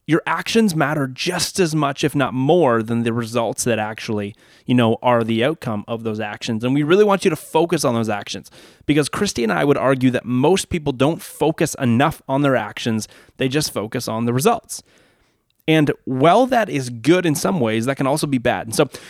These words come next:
we got a little story to set that up. We're gonna talk about kind of more of the problem there, but we're gonna talk about something that made us think, "Oh, we should do a podcast episode on this."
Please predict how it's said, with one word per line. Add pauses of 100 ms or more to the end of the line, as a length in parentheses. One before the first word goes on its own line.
(120)
we
got
a
little
story
to
set
that
up.
We're
gonna
talk
about
kind
of
more
of
the
problem
there, (480)
but (120)
we're
gonna
talk
about
something
that
made
us
think,
"Oh,
we
should
do
a
podcast
episode
on
this."